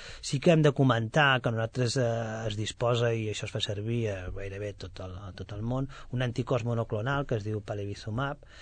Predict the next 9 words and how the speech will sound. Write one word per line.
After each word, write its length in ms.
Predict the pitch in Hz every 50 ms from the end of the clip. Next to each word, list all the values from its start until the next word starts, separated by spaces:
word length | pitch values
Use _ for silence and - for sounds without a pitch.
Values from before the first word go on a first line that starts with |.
| - - - - -
que 120 | - 127 117 113 120
el 140 | 123 120 117 107
que 120 | - 104 -
fa 360 | - - - 117 117 123 123
és 80 | 117 104
bloquejar 640 | 107 120 113 - 113 110 104 101 117 117 117 113 - - - - - - -
l'entrada 720 | 123 110 101 98 98 - 113 110 110 110 110 107 110 110
del 120 | 110 104 98
virus 480 | 113 127 123 120 117 113 101 95 95